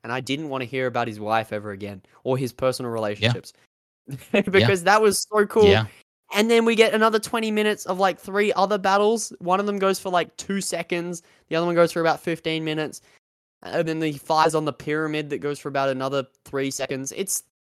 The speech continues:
Speaker 1: it's
Speaker 2: And then
Speaker 1: so
Speaker 2: we have the whole
Speaker 1: annoying.
Speaker 2: Russian invasion and stuff like that.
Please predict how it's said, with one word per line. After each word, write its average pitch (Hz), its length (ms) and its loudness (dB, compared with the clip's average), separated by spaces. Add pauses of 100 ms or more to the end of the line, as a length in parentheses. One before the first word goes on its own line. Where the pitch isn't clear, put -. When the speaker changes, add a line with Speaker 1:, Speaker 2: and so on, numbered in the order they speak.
(460)
Speaker 1:
it's 185 240 0
Speaker 2:
And 127 100 4
then 120 120 6
Speaker 1:
so - 20 6
Speaker 2:
we 123 80 6
have 113 200 2
the 107 140 2
whole 110 200 4
Speaker 1:
annoying. 104 120 0
Speaker 2:
Russian 113 340 2
invasion 107 580 2
and 107 180 2
stuff 107 320 2
like 110 220 2
that. 104 320 2